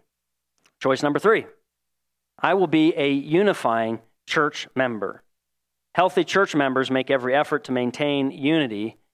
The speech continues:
in the church. Ephesians four three, making every effort to maintain the unity of the Spirit in the bond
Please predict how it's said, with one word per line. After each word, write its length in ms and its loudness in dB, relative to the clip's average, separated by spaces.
in 140 -6
the 80 -4
church. 500 -4
Ephesians 420 0
four 280 2
three, 240 0
making 400 0
every 280 2
effort 540 0
to 80 0
maintain 460 -2
the 80 -2
unity 400 4
of 100 0
the 60 -2
Spirit 560 -6
in 80 -2
the 40 -4
bond 440 0